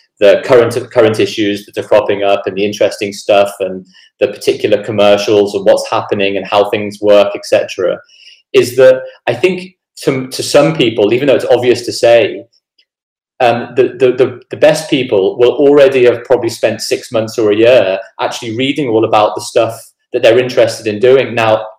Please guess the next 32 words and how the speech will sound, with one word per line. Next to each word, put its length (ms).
granted, 380
I 120
know 240
it's 180
not 260
obvious 440
to 80
everybody, 640
and 160
it 80
hadn't 320
been 180
for 80
me 220
for 200
a 80
long 140
time 240
to 80
say, 240
"Well, 240
I 80
need 140
to 100
read 240
this 300
or 80
I 100
need 80
to 100
read 200
that." 180